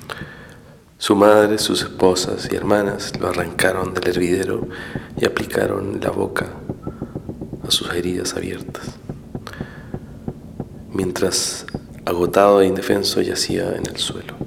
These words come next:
Poco a poco se fue desenredando la masa de cuerpos oscuros y permitió la visión del desdichado enfermo, que era el objeto, o más bien la víctima, de esta intencionada muestra de afecto y pena.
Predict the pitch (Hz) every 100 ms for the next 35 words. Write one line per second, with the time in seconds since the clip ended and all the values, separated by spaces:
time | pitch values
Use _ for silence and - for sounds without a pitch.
0 | - - - - - - - - - -
1 | - - 139 123 120 127 123 113 - 107
2 | 107 107 107 - - - 98 92 90 92
3 | 92 92 90 92 90 90 87 90 92 90
4 | - - - - - 95 98 95 - -
5 | 87 87 98 98 98 90 - 98 95 95
6 | 92 - - - - - - - 92 90
7 | 87 90 92 92 90 87 85 82 87 -
8 | - - - - 98 98 95 - 104 104
9 | 92 92 90 90 90 85 - 90 90 92
10 | 92 90 90 92 - - 87 85 - 85
11 | 87 90 90 - 87 90 90 87 85 90
12 | - - 90 90 - - 90 90 85 -